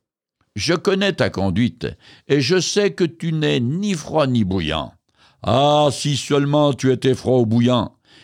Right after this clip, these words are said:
Mais puisque tu es tiède, puisque tu es ni froid ni bouillant, je vais te vomir de ma bouche. » Apocalypse trois, les versets quinze et seize. Je commence maintenant à lire le chapitre cinquante-huit.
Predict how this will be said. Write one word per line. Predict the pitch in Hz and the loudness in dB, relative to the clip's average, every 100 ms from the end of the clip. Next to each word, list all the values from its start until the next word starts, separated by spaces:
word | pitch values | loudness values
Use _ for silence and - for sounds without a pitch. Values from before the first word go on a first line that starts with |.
| _ | _
Mais | 170 196 | -4 -2
puisque | 285 277 - - | -2 -4 -2 -2
tu | 127 110 | 2 0
es | |
tiède, | - 123 120 82 78 - _ - | 0 0 0 -2 -8 -10 _ -4
puisque | 220 226 - 190 - | -2 -2 -2 -4 -2
tu | 160 135 | 0 2
es | 107 | 2
ni | 120 214 | 2 0
froid | 143 - 95 | -2 -4 0
ni | 139 | 0
bouillant, | 151 170 220 208 - - - | 0 0 0 -2 -6 -18 -10
je | 87 113 | -2 0
vais | 110 95 117 113 | 2 2 0 0
te | - 101 | 0 -2
vomir | 101 82 95 92 101 95 78 | 0 0 0 2 2 0 -2
de | 85 | -2
ma | 85 | 0
bouche. » | 95 - - - _ _ _ - | 0 -2 -6 -12 _ _ _ -6
Apocalypse | 127 143 120 107 104 - 101 | -2 0 0 0 0 -2 -6
trois, | - 147 147 - - - - | -2 0 0 -6 -20 -14 -2
les | 117 | 0
versets | 107 104 - 85 | 0 -4 -4 -4
quinze | - 92 73 | -2 -2 -2
et | 71 | -6
seize. | - 55 - - _ _ _ _ _ _ _ _ | -6 -8 -12 -18 _ _ _ _ _ _ _ _
Je | 104 107 | -2 0
commence | 175 143 135 135 - | 0 2 2 0 0
maintenant | 92 107 156 165 | -2 -2 0 0
à | 120 | 2
lire | 123 113 | 0 0
le | 101 | 0
chapitre | - - 123 - 95 | -2 -4 -8 -6 -6
cinquante-huit. | 95 85 76 73 - - _ | -4 -6 -6 -10 -12 -16 _